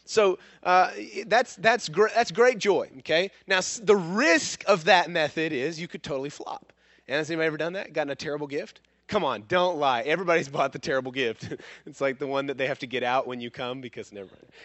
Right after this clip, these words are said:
Uh, <laughs> uh, it's, "Why is there so much dust on it?" Oh. I don't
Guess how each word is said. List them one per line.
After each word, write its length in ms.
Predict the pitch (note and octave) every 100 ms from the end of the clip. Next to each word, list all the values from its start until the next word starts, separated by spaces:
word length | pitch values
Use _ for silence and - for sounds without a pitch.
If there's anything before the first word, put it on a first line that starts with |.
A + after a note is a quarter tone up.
| -
Uh, 1800 | - C#3 C3 B2+ A#2 A#2 A2+ C3+ - - - - - _ D3 _ _ _ B2+
<laughs> 0 |
uh, 260 | B2+ A#2+ C3
it's, 160 | C3 -
"Why 140 | D3+ F#3+
is 80 |
there 100 | B3
so 160 | A3+ G#3+
much 220 | G3 -
dust 340 | F#3 G#3 - D3
on 140 | A#2+
it?" 100 | - - -
Oh. 540 | - F#3+ G3 G3 F#3+ F#3+ _ _
I 200 | F3 F3
don't 1080 | G3 F#3 G3+ - - C#4 D4 B3+ C3 A#2 E3